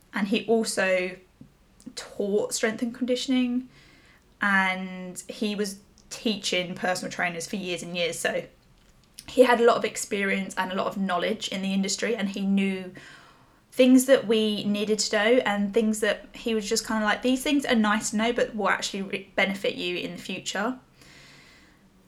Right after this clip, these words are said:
But if you have got someone who's just going to teach that person the very basics and it's all focused on sell, sell, sell, sell, sell, sell,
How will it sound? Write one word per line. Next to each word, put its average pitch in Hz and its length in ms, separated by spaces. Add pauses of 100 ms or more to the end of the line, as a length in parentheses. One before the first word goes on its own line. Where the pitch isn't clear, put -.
(200)
But - 280
if 254 200
you 277 120
have 262 260
got - 200
someone 208 640 (140)
who's 196 500 (580)
just 214 280
going 202 200
to 196 100
teach - 600 (420)
that 175 220
person 185 640
the - 80
very 190 360
basics 180 840
and 170 340
it's 170 140
all 190 180
focused 180 480
on - 160
sell, 180 240
sell, 175 200
sell, 165 420
sell, 165 280
sell, 165 260
sell, 170 500